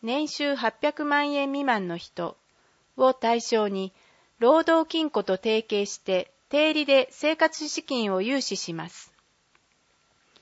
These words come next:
資金使途、育児・介護休業、賃金の遅配や欠配、医療費、出産費、義務教育を除く教育費、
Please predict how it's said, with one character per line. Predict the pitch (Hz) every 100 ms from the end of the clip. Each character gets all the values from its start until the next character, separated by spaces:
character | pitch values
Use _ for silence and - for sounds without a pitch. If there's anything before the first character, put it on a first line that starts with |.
| _ _ _ _ _ _ _
資 | - -
金 | - 330 320
使 | - -
途、 | 190 - _ _ _ _ _ _
育 | 302 311 294
児・ | 202 180 -
介 | - 269 269
護 | 277
休 | - 254 208
業、 | 175 165 151 - _ _ _ _ _ _ -
賃 | 330 339
金 | 294 233
の | 196
遅 | 185 202
配 | 220 214
や | 208 202
欠 | 190 190 _
配、 | 185 180 - _ _ _ _ _ _ _ _
医 | 233
療 | 254 311
費、 | 262 - 170 - _ _ _ _
出 | - - 233
産 | - - 302 254
費、 | 208 - 165 - _ _ _ _ _ -
義 | 254
務 | 311
教 | 320 339 330
育 | 277 214
を | 202
除 | 190 185 202
く | 190
教 | 180 240 247
育 | 247 233
費、 | 220 170 156